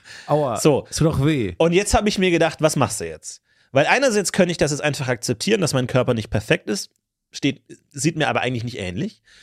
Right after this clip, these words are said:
Speaker 2: Und deswegen hab ich jetzt angefangen,
Speaker 1: Gymnastik gemacht.
Speaker 2: meinen kleinen Finger zu trainieren.
Speaker 1: Kannst du es nicht in der Öffentlichkeit machen, bitte?
Speaker 2: Und wirklich, ja, ich, ich saß, saß gestern im Zug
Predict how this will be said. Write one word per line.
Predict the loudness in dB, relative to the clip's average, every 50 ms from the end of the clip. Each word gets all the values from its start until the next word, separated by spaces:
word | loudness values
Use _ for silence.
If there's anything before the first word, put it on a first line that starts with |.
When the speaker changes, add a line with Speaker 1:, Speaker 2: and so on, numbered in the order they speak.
| -20 -14 _
Speaker 2:
Und | -2 0
deswegen | 2 2 4 2 2 2
hab | 2 2
ich | 2 0
jetzt | 0 -2 0 0
angefangen, | 0 0 0 2 2 2 2 2 2 -2 -4 -6 _ _ _ _ _ _ _ _ _ _ _ _
Speaker 1:
Gymnastik | 0 2 2 2 0 -2 -4 -4 -2
gemacht. | 0 0 2
Speaker 2:
meinen | 2 2 2
kleinen | 2 2 2 4 2 2 0
Finger | 0 0 2 2 2 2
zu | 0 0 -2 -2
trainieren. | -2 0 0 2 2 2 2 0 0 -2 -2
Speaker 1:
Kannst | 0 0 0 2
du |
es | 2
nicht | 0 0
in | 0
der | 0 0
Öffentlichkeit | 0 0 -2 -2 0 -2 0
machen, | 0 0 0 0 0
bitte? | -2 -4 -6 -8 -10 -12 _ _ _ _ 0
Speaker 2:
Und | 0 2 4
wirklich, | 4 4 4 2 0 0 0 -2 -8 -12 _ _ _ 2
ja, | 2 2 4
ich, | 2 2 2 0 -2
ich | 0 2
saß, | 2 2 2 0 -2
saß | 0 0 0 2 2
gestern | 0 0 2 2 0
im | 0 0
Zug | 0 0 0 0 0 -4 -10